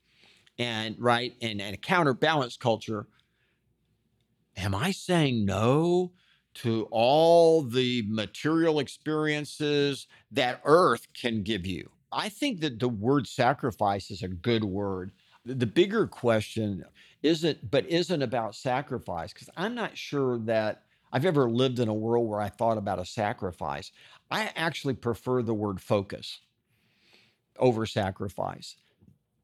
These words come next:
meaning we all have the same amount of, of hours in a day. So the question is, why does one person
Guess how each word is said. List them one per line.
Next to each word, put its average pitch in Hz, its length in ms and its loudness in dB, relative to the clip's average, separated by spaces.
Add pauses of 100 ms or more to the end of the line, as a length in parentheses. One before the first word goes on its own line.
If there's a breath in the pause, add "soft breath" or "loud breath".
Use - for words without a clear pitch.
(300)
meaning 123 340 0
we 131 140 0
all 170 160 2
have 196 240 0
the 135 80 -4
same 147 420 -4
amount 113 300 -2
of, 95 160 -6 (140)
of 92 320 -6 (100)
hours 110 500 -2
in 98 120 -6
a 90 80 -6
day. 85 500 -8 (420 soft breath)
So - 180 -2
the 117 80 -2
question 147 600 -2
is, 95 440 -6 (800)
why 127 280 0
does 123 200 -2
one 127 340 -2
person 110 640 -4